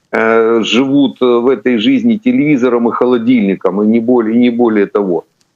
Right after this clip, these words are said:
Потому пока у них еще что-то есть, э, в холодильнике и, э, в-, есть о чем говорить, э, через телевизор со своим военно-политическим руководством, ну, это вот для них жизнь. Вот это, эту жизнь подпитывает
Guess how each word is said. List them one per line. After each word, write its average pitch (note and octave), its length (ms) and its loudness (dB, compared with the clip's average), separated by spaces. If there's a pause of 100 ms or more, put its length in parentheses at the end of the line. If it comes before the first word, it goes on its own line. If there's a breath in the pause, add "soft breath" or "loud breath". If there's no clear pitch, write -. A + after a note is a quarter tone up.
Потому C3 320 -2
пока C#3 320 0
у C3+ 100 0
них C3 160 -2
еще B2+ 220 -2
что-то C3 420 -4
есть, B2+ 400 0 (100)
э, A2+ 320 2
в G#2 100 -6
холодильнике C3 800 0
и, B2+ 400 2
э, A#2 520 2 (180)
в-, G#2+ 140 0
есть B2+ 420 0
о G#2+ 40 -10
чем A#2+ 260 -2
говорить, A#2 480 -2
э, G#2+ 280 0
через A#2+ 360 -2
телевизор B2+ 600 0
со B2 120 -4
своим B2 420 0 (260)
военно-политическим A#2+ 960 -2
руководством, A2 680 -2
ну, F3 120 0
это C#3+ 200 0
вот A2+ 220 -2 (140)
для B2 160 0
них B2 240 0
жизнь. A2+ 340 -2
Вот A2+ 160 -4
это, B2 180 0
эту A#2+ 340 0
жизнь A#3+ 340 -2
подпитывает G#2 640 -2